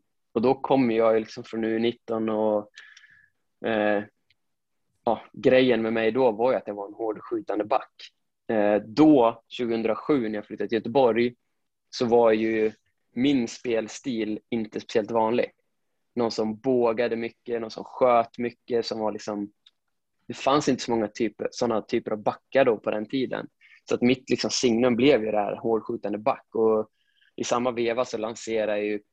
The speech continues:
Unohoc Curve-klubban, som var skottklubban nummer ett, liksom. Eh, så de ville att jag skulle spela Unohoc när jag flyttade ner hit, och för mig kändes ju det,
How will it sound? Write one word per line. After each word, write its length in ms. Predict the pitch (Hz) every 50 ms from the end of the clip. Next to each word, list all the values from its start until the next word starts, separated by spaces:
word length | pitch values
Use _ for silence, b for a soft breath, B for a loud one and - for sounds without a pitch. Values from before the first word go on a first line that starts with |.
| _ _ _ - 120
Unohoc 300 | 113 113 113 113 127 127 - _ _ _ - _ _ - -
Curve-klubban, 800 | 123 117 110 110 104 - - 131 131 120 107 - - 92 98 - _ - -
som 140 | 110 110
var 320 | 101 107 110 110 107 - - _ _ _ _
skottklubban 800 | - - - - - 135 - - - - - 120 117 107 110 107
nummer 180 | 107 110 117 123
ett, 280 | 135 - - _ _
liksom. 320 | - - - - 92 90 - _ _ _ b b b b b b b b -
Eh, 280 | - 107 104 104 104 101
så 140 | 101 - 120
de 320 | 117 110 127 135 143 139
ville 300 | 120 120 110 113 127 135
att 100 | 120 -
jag 120 | 117 110 107
skulle 160 | - - 104
spela 280 | - - 110 117 131 131
Unohoc 300 | 117 107 107 104 - _
när 60 | - 107
jag 80 | 107
flyttade 260 | - 110 - - 104
ner 180 | 120 131 120 101
hit, 340 | 98 98 87 90 98 _ -
och 120 | - 87
för 100 | - 113
mig 140 | 117 117 120
kändes 360 | - - 117 110 110 - -
ju 60 | 104
det, 360 | 104 107 104 101 104 - -